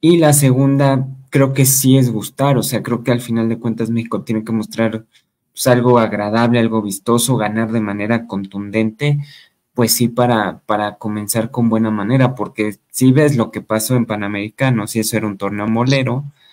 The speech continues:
pues imagínate lo que sucedería aquí, ¿no? Pero yo creo que primero ganar y después que sea con un estilo ma-,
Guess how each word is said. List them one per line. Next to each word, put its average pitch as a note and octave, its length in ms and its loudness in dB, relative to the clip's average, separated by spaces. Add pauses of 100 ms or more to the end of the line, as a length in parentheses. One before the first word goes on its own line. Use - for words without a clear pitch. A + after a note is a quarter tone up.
(140)
pues - 120 -16
imagínate G#2+ 680 -4
lo F#2+ 180 -10
que F#2+ 120 -10
sucedería G2 600 -8
aquí, - 240 -18
¿no? C3 280 -4
Pero A2 180 0
yo C3 180 0
creo C3+ 200 0
que A2+ 300 -2
primero B2 420 2
ganar C3+ 300 -2
y D3+ 80 -2
después A#2+ 460 -2 (340)
que A#2+ 120 0
sea B2+ 180 2
con B2+ 160 4
un B2 140 2
estilo A2+ 340 -2
ma-, G#2 260 -6